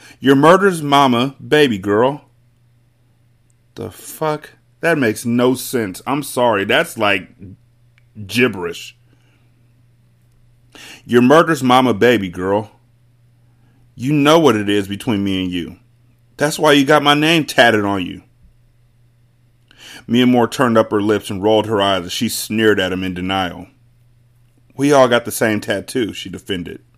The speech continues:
"Yeah, but it was your idea, and it meant the most to you," he said knowingly. He smiled and lifted her chin,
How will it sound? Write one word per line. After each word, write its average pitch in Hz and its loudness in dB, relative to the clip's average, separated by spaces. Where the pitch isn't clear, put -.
"Yeah, 101 0
but 110 0
it 113 2
was 107 0
your 113 2
idea, 98 0
and 104 -4
it 104 -2
meant 110 -2
the 101 -8
most 104 -4
to 87 -12
you," 92 -6
he 98 -10
said 90 -6
knowingly. 90 -8
He 143 -2
smiled 120 2
and 101 -2
lifted 110 0
her 98 -4
chin, 90 -8